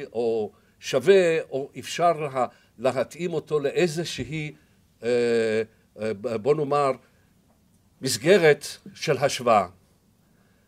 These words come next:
כאשר הייתה ה-, אה, אה, הרפורמה במשק הדלק, ואני עסקתי בה שלוש וחצי שנים עם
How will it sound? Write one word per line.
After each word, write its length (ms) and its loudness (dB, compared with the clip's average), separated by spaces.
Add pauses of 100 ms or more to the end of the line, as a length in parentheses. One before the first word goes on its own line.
(220)
כאשר 320 2
הייתה 460 2 (500)
ה-, 240 0 (220)
אה, 300 0 (440)
אה, 140 -4 (300)
הרפורמה 920 -2
במשק 520 -4
הדלק, 380 -4 (340)
ואני 180 -4
עסקתי 380 -6
בה 100 -4
שלוש 300 -6
וחצי 380 -12
שנים 320 -8 (380)
עם 240 -6